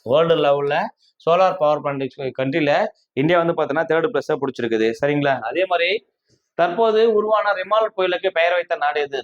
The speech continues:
ரிமால் புயல் அப்படின்னா கத்தார். ரிமால் புயல்னு சொல்லும் போது கத்தாரா, ஓமன் தான் பேர் வச்சிருப்பாங்க. சாரி, ரொ-, ரொமான், ரிமால் அப்படின்றது ஓமன். ரிமான், ஓமன். தற்போது தமிழகம் அறிமுகம் செய்த பி யு சி சி டூ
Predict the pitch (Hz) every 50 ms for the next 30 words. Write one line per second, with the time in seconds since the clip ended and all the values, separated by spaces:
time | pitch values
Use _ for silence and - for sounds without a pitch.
0 | 123 151 165 180 190 202 208 196 - 165 165 170 170 160 143 143 147 156 165 -
1 | - 143 - - 160 151 - _ _ _ - 120 135 151 170 175 170 156 - 151
2 | 151 151 147 151 143 139 135 139 135 147 175 226 247 _ _ _ _ _ _ _
3 | _ - - 147 - 190 170 165 160 160 160 156 147 - _ _ _ - 123 147
4 | 175 180 180 165 156 170 165 160 151 143 135 123 - 117 - 113 110 - - 120
5 | 120 120 120 - _ - 117 127 135 127 120 123 135 143 160 175 180 180 - _
6 | _ _ _ _ _ _ _ _ _ _ - 127 151 175 190 196 196 190 - -
7 | 143 151 156 156 156 143 147 185 214 254 277 269 - _ _ _ - 143 160 170
8 | 170 165 151 135 - _ - 127 151 160 175 190 220 262 294 - _ _ - 131
9 | 156 165 175 175 160 127 - _ _ _ _ _ _ _ _ _ _ _ _ _
10 | _ _ _ _ - 165 175 185 185 233 226 220 214 220 220 - 196 185 202 214
11 | 220 208 208 208 190 180 185 190 190 202 190 - 180 175 165 160 180 190 190 -
12 | 208 214 214 208 196 - 185 165 - - 175 175 175 190